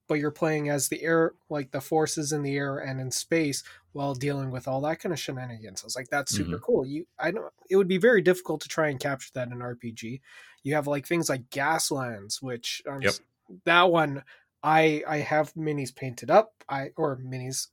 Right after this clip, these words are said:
Speaker 1: my Matchbox
Speaker 2: Hot,
Speaker 1: cars.
Speaker 2: yeah,
Speaker 1: <laughs>
Speaker 2: Hot Wheels
Speaker 1: Hot
Speaker 2: cars,
Speaker 1: Wheels.
Speaker 2: yep.
Speaker 1: <laughs> My Hot Wheels that are all painted up, and I'm just like, "Okay, now I just gotta find someone to play." Um, unfortunately, I don't have anyone to play with, with that, even though
Speaker 2: Mm-hmm.
Speaker 1: it's, I feel like the point of entry in that one is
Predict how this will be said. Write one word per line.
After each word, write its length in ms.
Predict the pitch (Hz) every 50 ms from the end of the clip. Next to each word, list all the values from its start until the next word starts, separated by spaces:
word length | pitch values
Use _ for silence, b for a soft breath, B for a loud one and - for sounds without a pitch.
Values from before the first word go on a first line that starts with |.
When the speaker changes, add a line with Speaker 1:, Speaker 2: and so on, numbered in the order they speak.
| _ _
Speaker 1:
my 300 | 190 165 139 127 127 120 120 - _ -
Matchbox 460 | 135 127 123 - - 135 131 - -
Speaker 2:
Hot, 0 |
Speaker 1:
cars. 340 | 95 107 135 135 143 - B B B B B B
Speaker 2:
yeah, 180 | 110 - 82
Speaker 1:
<laughs> 20 | -
Speaker 2:
Hot 160 | - - -
Wheels 140 | - - -
Speaker 1:
Hot 40 | -
Speaker 2:
cars, 240 | 104 98 95 101 104
Speaker 1:
Wheels. 0 |
Speaker 2:
yep. 180 | 95 90 - - - -
Speaker 1:
<laughs> 300 | 233 240 311 339 285 - -
My 160 | 220 202 185
Hot 220 | 180 190 180 180 185
Wheels 360 | 175 180 185 190 180 - -
that 180 | 165 160 165
are 180 | 165 160 160 165
all 160 | 165 170 175 165
painted 420 | - 185 185 175 - - 160 156
up, 200 | 165 180 180 180
and 80 | 170 156
I'm 220 | 151 151 151 147 135
just 220 | 131 143 - -
like, 180 | 143 135 135 139
"Okay, 340 | 143 139 - - 190 190 165
now 180 | 143 139 143
I 60 | 143
just 160 | 143 143 - -
gotta 140 | 165 151
find 280 | - - 170 165 160 143
someone 220 | - 165 156 147
to 60 | 131 127
play." 320 | - 190 185 190 185 180 B B B B B B B B B _ -
Um, 580 | 156 139 135 131 131 127 123 120 123 123 131 _ _ _ _ _ _ _ _ _ _ _ _ _ _
unfortunately, 580 | 139 131 131 - 151 143 135 - - 139 135 131
I 40 | 127 123
don't 160 | 127 123 -
have 180 | - 135 123
anyone 200 | 123 123 120 120
to 60 | 117 120
play 200 | - 143 143 139
with, 180 | 143 139 - 151
with 140 | 147 147
that, 260 | - 151 160 165 - - _ _
even 220 | 131 123 127 120
though 160 | 123 127 127 120
Speaker 2:
Mm-hmm. 180 | 85 82 92
Speaker 1:
it's, 380 | 117 - - - - - - _ _ _ _ _ _ _ _ _ - _
I 80 | 143 127
feel 140 | - 156 135
like 120 | 135 -
the 60 | - -
point 180 | - 185 175 151
of 60 | 143
entry 300 | 156 170 - - 170 147
in 80 | 131
that 180 | 143 143 143 127
one 160 | 123 123 120
is 300 | 120 113 110 - - -